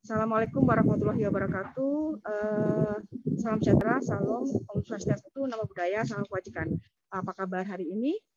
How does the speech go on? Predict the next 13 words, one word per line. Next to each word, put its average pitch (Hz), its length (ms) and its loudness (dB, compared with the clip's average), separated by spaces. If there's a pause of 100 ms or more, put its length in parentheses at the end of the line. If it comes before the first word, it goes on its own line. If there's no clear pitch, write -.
(160)
eh, 196 360 -4 (1000)
penonton 196 320 -4
YouTube 208 240 -4
setia 208 400 -2
Haristiawati? 185 880 -4
Ini 202 160 -4
saya 208 240 -4
sekarang 196 320 -6
berada 185 400 -4 (160)
di 330 880 4 (1700)
kelompok 226 640 -4 (560)
budidaya 202 560 -2
ikan, 214 480 -6